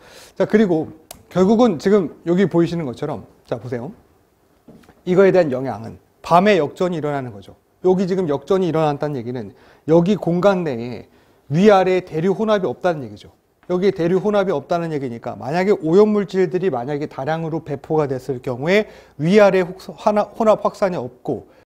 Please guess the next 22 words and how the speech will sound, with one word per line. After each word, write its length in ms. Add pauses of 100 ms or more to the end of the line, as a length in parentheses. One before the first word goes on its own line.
바람이 360
불지 280
않은 240
상태에서 540
우리가 240
호흡을 480
하면 320 (340)
나한테 380
영향을 380
주는데 540 (340)
더 340
크게 380
영향을 400
줄 180
때가 280
있죠. 240
언제? 380 (460)
네, 200 (300)
우리 160
들은 240
적 140
있어요. 240